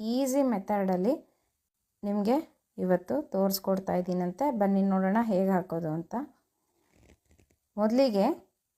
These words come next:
ಹದಿನೈದು ಹದಿನೈದು ಚುಕ್ಕೆಗಳನ್ನ ಇಟ್ಕೊಂಡ್ಬಿಡ್ಬೇಕು. ಅಂದ್ರೆ ಹೀಗೆ ಅಡ್ಡನಾಗಿ ಹದಿನೈದು ಮತ್ತೆ ಉದ್ದನಾಗಿ ಹದಿನೈದು, ಒಟ್ಟು ಹದಿನೈದು ಹದಿನೈದು ಚುಕ್ಕೆಗಳನ್ನ ನಾನು ಇಟ್ಕೊಂಡು ರೆಡಿ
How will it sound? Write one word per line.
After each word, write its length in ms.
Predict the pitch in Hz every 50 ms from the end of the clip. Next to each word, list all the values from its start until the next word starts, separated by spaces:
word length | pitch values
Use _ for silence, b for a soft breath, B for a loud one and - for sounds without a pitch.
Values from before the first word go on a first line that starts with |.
| _ - -
ಹದಿನೈದು 560 | 202 208 208 262 269 285 294 302 302 302 320 285
ಹದಿನೈದು 440 | 254 214 226 226 226 220 214 214 262 262 -
ಚುಕ್ಕೆಗಳನ್ನ 640 | 240 226 - - 226 214 202 196 185 175 185 254 294
ಇಟ್ಕೊಂಡ್ಬಿಡ್ಬೇಕು. 720 | - - - - 208 196 170 165 156 156 147 143 - - - _ _ _ - 196
ಅಂದ್ರೆ 240 | 190 196 208 226 302 403 440 - _ _ _ _ _ _ _ _ _ _ _ _ _ _ - 233
ಹೀಗೆ 340 | 247 247 214 190 180 180 240 277 311 - _ _ - 190
ಅಡ್ಡನಾಗಿ 640 | 190 190 190 226 247 247 226 214 208 196 196 247 294 320 - -
ಹದಿನೈದು 580 | 208 202 190 208 202 190 180 170 175 175 233 294 381 - - - - 233
ಮತ್ತೆ 260 | 226 220 - - 285 285 247 220
ಉದ್ದನಾಗಿ 540 | 202 214 226 220 220 202 196 196 233 330 - - - _ _ _ _ _ - 214
ಹದಿನೈದು, 540 | 214 196 208 190 180 160 156 151 156 - - _ _ _ _ _ _ _ _ _ _ _ _ _ - 214
ಒಟ್ಟು 200 | 214 208 - 285 311 294
ಹದಿನೈದು 440 | 254 220 220 233 233 240 240 240 220 226
ಹದಿನೈದು 380 | 214 190 196 208 208 208 214 214 -
ಚುಕ್ಕೆಗಳನ್ನ 580 | 196 190 - - 220 208 202 190 190 185 202 247 285 285
ನಾನು 160 | 247 220 208 190
ಇಟ್ಕೊಂಡು 340 | 196 - - - 190 208 196 185
ರೆಡಿ 120 | 175 190